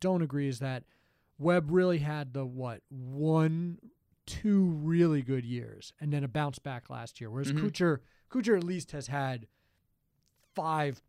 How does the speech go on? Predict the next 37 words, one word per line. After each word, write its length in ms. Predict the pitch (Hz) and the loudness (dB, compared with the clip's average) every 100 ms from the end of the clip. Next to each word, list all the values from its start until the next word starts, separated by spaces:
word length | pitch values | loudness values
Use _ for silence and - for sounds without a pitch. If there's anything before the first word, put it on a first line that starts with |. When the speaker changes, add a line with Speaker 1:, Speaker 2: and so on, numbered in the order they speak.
| _ | _
Speaker 1:
six, 340 | - - 156 - | -12 -8 -8 -10
seven 580 | - 165 143 127 110 117 _ _ 165 | -2 0 2 0 -4 -12 _ _ -10
really 380 | 143 151 143 127 | 0 2 2 -2
solid 440 | - 143 123 123 110 _ _ _ _ - | -4 -6 -6 -8 -12 _ _ _ _ -12
years 340 | 190 151 143 127 | -4 -2 -2 -2
of 80 | |
that 160 | 135 127 | -8 -6
level. 340 | 123 110 90 _ - | -8 -8 -12 _ 4
But 100 | 214 | 4
you're 100 | 247 | 6
right. 240 | 220 120 _ _ - | 2 0 _ _ -2
Speaker 2:
It's 240 | 143 - | -2 0
Speaker 1:
One 220 | 165 214 | 4 6
guy 120 | 233 | 10
Speaker 2:
no, 60 | 208 | 10
Speaker 1:
has 100 | 214 | 10
a 40 | |
Speaker 2:
uh, 40 | 220 | 8
no, 100 | 196 | 8
Speaker 1:
major, 240 | 190 180 180 | 8 8 6
Speaker 2:
so 80 | 180 | 4
if 140 | 170 180 | 4 4
I 80 | |
just 100 | 202 | 8
Speaker 1:
one 100 | 202 | 10
guy 100 | 240 | 12
has 120 | 269 262 | 12 12
a 40 | |
major, 300 | 240 220 208 | 12 12 10
and 120 | 190 | 6
one 160 | 170 180 | 4 4
guy 160 | 185 | 4
on, 200 | 170 175 170 | 4 2 0
sitting 280 | - 180 175 | 0 2 2
on 80 | |
his 140 | 165 139 | 0 0
mantle 380 | 156 147 151 | -2 0 -2